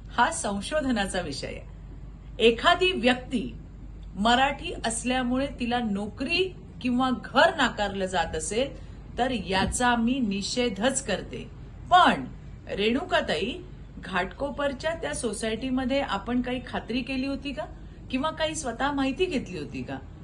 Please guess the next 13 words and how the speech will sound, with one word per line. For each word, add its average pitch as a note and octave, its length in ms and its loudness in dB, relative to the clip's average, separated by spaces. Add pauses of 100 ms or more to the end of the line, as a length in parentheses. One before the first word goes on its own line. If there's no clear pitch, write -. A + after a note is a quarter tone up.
(200)
कारण A3 220 4
माझ्या G#3+ 380 0
माहितीप्रमाणे G3+ 840 0 (420)
त्या B3 200 4
सोसायटीमध्ये F#3+ 880 -2
पन्नास C#4 880 -2
टक्के A#3 460 -2
मराठी G3 600 -2
कुटुंबीय G#3 640 -2 (600)
गुण्या C4+ 420 2
गोविंदाने G3+ 520 -2
राहत F3 320 -8
आहेत. - 120 -10